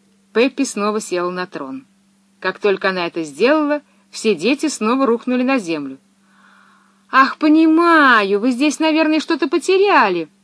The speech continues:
Но здесь ничего нет, так что не стоит искать, встаньте".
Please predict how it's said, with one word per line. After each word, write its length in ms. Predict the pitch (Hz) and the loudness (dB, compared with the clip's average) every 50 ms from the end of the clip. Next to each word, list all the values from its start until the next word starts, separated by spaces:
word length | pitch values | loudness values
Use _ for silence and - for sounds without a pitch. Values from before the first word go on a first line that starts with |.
| _ _ _ _ _ _ _ _ _ _ - | _ _ _ _ _ _ _ _ _ _ -4
Но 120 | - 247 | 0 2
здесь 220 | 269 254 339 339 - | 2 4 4 2 4
ничего 360 | 381 381 - - 359 370 440 | 2 2 2 2 2 2 4
нет, 480 | 415 330 254 247 311 381 - - - _ _ _ _ _ _ _ _ _ _ _ | 6 6 4 4 2 0 -2 -6 -20 _ _ _ _ _ _ _ _ _ _ _
так 160 | - 240 262 254 | -4 -2 -2 -2
что 160 | - - 349 | -2 -2 0
не 120 | 359 403 | 0 0
стоит 320 | 392 - 330 302 349 302 403 | 0 0 2 2 2 2 0
искать, 400 | 381 - - - 233 285 311 - | 0 -2 0 0 0 0 0 -2
встаньте". 580 | - - - - 254 240 240 247 247 - 392 | -8 -10 -4 0 0 0 0 -2 -4 -4 -6